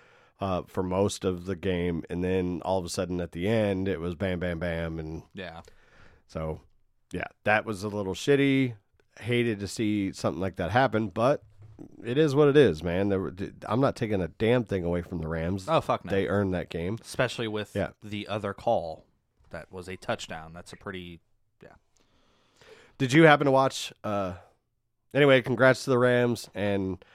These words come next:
Speaker 1: uh, as a Steeler fan, it, it literally, it warmed my heart to watch the Bengals fuck one away again.
Speaker 2: Right.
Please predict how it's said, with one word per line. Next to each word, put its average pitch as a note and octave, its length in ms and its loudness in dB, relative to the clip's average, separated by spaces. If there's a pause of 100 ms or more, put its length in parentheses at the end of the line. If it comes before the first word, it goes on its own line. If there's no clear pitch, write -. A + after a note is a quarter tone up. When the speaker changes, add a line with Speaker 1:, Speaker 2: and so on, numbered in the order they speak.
(260)
Speaker 1:
uh, C#2+ 140 -6
as G2+ 240 -2
a - 20 -6
Steeler A#2+ 380 0
fan, A2+ 460 0 (1400)
it, F#2+ 200 0
it F2+ 220 -8
literally, G#2 480 0
it E2 80 -2
warmed A2 400 2
my A2 140 2
heart G2+ 400 2
to - 80 -8
watch G2 300 0
the F2+ 60 -14
Bengals F#2+ 640 -2 (180)
fuck - 540 -6
one A2 140 0
away G2 380 2
again. E2+ 360 -2 (460)
Speaker 2:
Right. F#2 220 -12